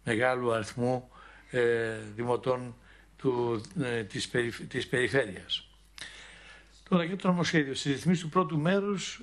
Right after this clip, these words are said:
ήδη, ε, είπαμε και στην πρώτη, ε, συζήτηση ότι δεν θα ψηφίσουμε, γιατί ακριβώς, ε, αυτές οι επεκτάσεις, οι αναγκαίες συντηρήσεις,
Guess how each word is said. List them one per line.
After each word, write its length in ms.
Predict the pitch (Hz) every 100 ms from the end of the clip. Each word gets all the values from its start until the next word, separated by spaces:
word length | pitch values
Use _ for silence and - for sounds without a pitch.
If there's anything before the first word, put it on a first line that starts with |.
| -
ήδη, 600 | 175 160 139 131 123 120 - - - - - - - -
ε, 380 | 127 123 120 120 117 117 - 175 226
είπαμε 440 | 160 139 139 127
και 180 | 123 151
στην 200 | 156 135
πρώτη, 640 | 127 131 131 120 117 113 - - - - - -
ε, 440 | 120 117 117 113 110 -
συζήτηση 640 | - - 143 190 190 156 175
ότι 200 | 147 139
δεν 140 | 143
θα 120 | 123
ψηφίσουμε, 800 | - 120 131 113 147 175 202 208 - - - - -
γιατί 380 | 147 165 160
ακριβώς, 800 | 147 - 139 139 151 185 - - - - - -
ε, 480 | 143 135 131 131 123 - - - -
αυτές 600 | 131 - - 185 170 156
οι 540 | 147 135 131 123 117 -
επεκτάσεις, 800 | - 139 147 139 - 165 156 139
οι 60 | 139
αναγκαίες 440 | 135 131 131 151
συντηρήσεις, 800 | 156 143 131 135 147 143 131 113